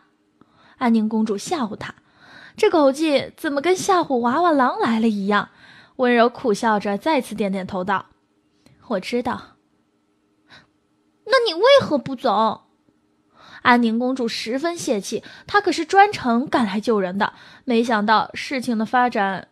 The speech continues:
处处都与她想的不符。“不走，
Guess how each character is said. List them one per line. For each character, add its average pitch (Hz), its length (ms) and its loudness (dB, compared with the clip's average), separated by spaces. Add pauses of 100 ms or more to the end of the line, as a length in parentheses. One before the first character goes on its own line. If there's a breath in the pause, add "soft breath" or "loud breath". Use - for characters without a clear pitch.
(240)
处 370 300 -4
处 233 320 -8
都 208 280 -4
与 190 60 -6
她 208 140 -6
想 - 240 -8
的 208 60 -16
不 - 160 -14
符。 - 180 -20 (1400 soft breath)
“不 294 160 -2
走， 226 380 2